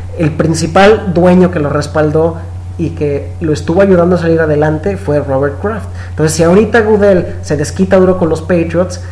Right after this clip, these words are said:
es comprar más puntos porque, ya ven, no soy el pelele de Robert Kraft. Yo puedo emitir castigos justos,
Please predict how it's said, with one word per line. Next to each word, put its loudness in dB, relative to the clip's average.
es 0
comprar 0
más 2
puntos 2
porque, -2
ya 2
ven, 2
no 0
soy 2
el 2
pelele 2
de 4
Robert -2
Kraft. -6
Yo 0
puedo 4
emitir 0
castigos -2
justos, 2